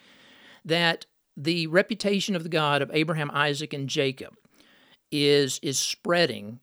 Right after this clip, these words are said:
and has spread in the early chapters of Exodus, uh, that other nations living there in Egypt have locked arms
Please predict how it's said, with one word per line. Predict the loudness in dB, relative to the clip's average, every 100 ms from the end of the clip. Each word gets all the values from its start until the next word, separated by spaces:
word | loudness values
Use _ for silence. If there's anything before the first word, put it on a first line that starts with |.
| _ -4
and | -2 -2
has | 0 0 0
spread | -2 -2 0 2 2 0
in | -2 -4
the | 0
early | 2 2 2 -2 -6 -8
chapters | -2 0 0 -2 -6 -6
of | -6
Exodus, | -2 -2 -4 -12 -14 -16 -18 -20 _ _ _ -14
uh, | -10 -6
that | 0 2
other | 4 4 4 4
nations | 2 2 0 0 -2 -4
living | 0 0 0 -4 -2
there | 0 0
in | -2 -4 -4
Egypt | -2 -4 -4 -8 -12 -20 _ _ _ _ -20 -6
have | -4 -2
locked | 0 0 0 2
arms | 2 2 -2 -14 -20